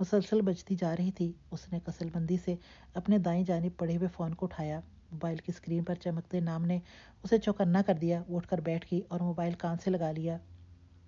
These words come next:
"जी, जी, ठीक रहा डिनर,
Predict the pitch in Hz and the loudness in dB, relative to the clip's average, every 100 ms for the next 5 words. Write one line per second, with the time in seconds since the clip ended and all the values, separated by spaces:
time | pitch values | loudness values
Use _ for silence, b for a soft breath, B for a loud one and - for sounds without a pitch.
0 | - - - - - - - - - B | -20 -20 -20 -20 -20 -20 -20 -20 -20 B
1 | B B B 180 165 226 208 202 - 254 | B B B 2 6 8 8 6 4 4
2 | 226 202 175 165 | 6 6 4 2